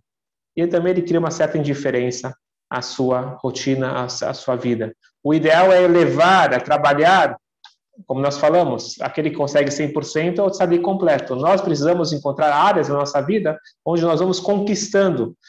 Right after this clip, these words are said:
Então, cada mitzvah que eu vou incorporando, ela tem que me trazer alegria.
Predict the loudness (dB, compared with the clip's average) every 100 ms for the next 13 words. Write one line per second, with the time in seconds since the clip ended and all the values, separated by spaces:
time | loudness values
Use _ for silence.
0 | _ -6 -6 0 2 4 2 0 0 2
1 | 2 0 -2 -2 -2 0 2 4 4 2
2 | -4 -8 _ -6 -4 -4 -4 -2 0 0
3 | 2 0 0 0 0 2 2 2 -2